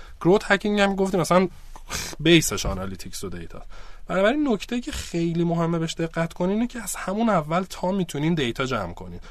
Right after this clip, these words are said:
ممکنه که اون لحظه به دردتون نخوره، اون موقع نتونین استفاده کنین، حالا یا اصلاً تخصص زیر ساختشو نداشته باشین یا لازم نباشه، اما دیتا رو اگر از اول جمع بکنید و از لحاظ فنی حداقل درست و ترتمیز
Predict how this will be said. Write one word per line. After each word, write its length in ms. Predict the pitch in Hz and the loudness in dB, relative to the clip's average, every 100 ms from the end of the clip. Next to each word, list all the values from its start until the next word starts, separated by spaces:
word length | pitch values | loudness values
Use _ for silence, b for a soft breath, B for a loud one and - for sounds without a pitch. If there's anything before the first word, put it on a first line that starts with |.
| B B B | B B B
ممکنه 680 | 135 143 143 147 151 165 180 | -4 2 4 4 2 2 2
که 100 | 175 | 2
اون 120 | 175 | 2
لحظه 400 | 151 127 131 151 160 - - | 4 2 0 -2 -4 -8 -2
به 80 | |
دردتون 440 | 123 143 143 156 147 | 2 2 0 -2 -2
نخوره، 260 | 147 143 | 0 0
اون 100 | 131 | 0
موقع 220 | 120 110 135 | -2 -2 0
نتونین 420 | 143 147 147 143 | 0 0 -4 -4
استفاده 520 | 135 - 139 131 135 | -4 -6 -6 -4 -4
کنین، 380 | - 131 131 131 | -4 -6 -6 -6
حالا 240 | 113 110 117 | -8 -6 -4
یا 180 | 120 117 | -2 -2
اصلاً 280 | - 117 120 B B B | -4 -4 -6 B B B
تخصص 440 | - 107 117 120 127 | -8 -2 0 0 -4
زیر 240 | 123 110 | -4 -4
ساختشو 480 | - 147 - 147 143 | -2 -2 -2 -4 -2
نداشته 280 | 139 131 135 | -2 -4 -6
باشین 180 | 147 | -4
یا 100 | 147 | -2
لازم 420 | 151 120 120 151 165 | 0 0 0 0 2
نباشه، 360 | 139 - 120 - B B B | 0 -2 -6 -8 B B B
اما 200 | 180 240 240 | 2 2 2
دیتا 480 | 156 165 175 165 190 | 6 6 6 4 2
رو 160 | 208 214 | 4 4
اگر 320 | 175 151 127 | 4 2 2
از 180 | 131 139 | 0 0
اول 340 | 139 131 147 165 | 0 0 0 2
جمع 440 | 156 156 151 123 | 4 4 4 0
بکنید 420 | 104 110 104 104 | -4 -8 -8 -6
و 60 | 110 | -2
از 200 | 120 117 | -2 -2
لحاظ 220 | 117 131 | -2 -2
فنی 440 | 160 - 117 117 | -4 -2 -2 -2
حداقل 360 | 139 127 113 139 - - | -2 -2 -2 -2 -4 -8
درست 480 | 123 117 127 - - | -4 -2 -4 -4 -6
و 100 | 131 | -6
ترتمیز 760 | - 120 101 - 113 139 123 | 0 0 0 -2 -2 -2 -4